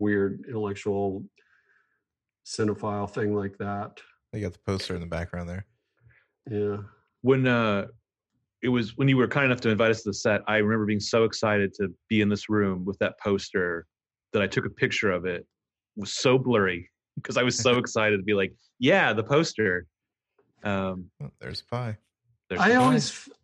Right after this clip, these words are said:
Speaker 1: I always felt that that scene, that, that set, uh, Allison's, uh, bedroom was not a great set.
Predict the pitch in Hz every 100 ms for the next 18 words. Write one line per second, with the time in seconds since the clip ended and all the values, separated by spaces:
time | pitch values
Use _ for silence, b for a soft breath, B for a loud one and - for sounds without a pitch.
0 | _ - 226 247 214 - 190 190 147 147
1 | 139 135 - - 151 147 143 160 147 127
2 | 113 _ - 127 131 - 165 143 139 -
3 | 131 117 113 - 104 101 127 123 - 113
4 | 107 - 113 104 95 120 113 104 104 101
5 | 139 135 110 113 113 - - - 98 -